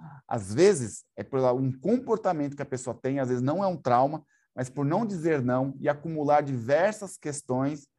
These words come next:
por não dizer eu não, vão gerando nela essa alteração do psicossoma. E não é questão de trauma com pai, com mãe, um bullying, uma,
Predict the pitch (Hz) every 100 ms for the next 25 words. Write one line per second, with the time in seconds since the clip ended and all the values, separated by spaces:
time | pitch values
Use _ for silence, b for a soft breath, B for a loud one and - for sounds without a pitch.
0 | _ _ _ _ - 123 147 135 131 123
1 | 139 139 165 185 165 156 147 190 190 143
2 | 131 143 151 151 _ _ _ _ _ -
3 | 143 143 151 151 151 139 143 135 135 135
4 | - 131 147 139 120 117 123 127 139 135
5 | 131 131 131 120 117 120 113 113 107 -
6 | 131 113 - 107 135 123 107 101 101 101
7 | 107 143 123 110 107 107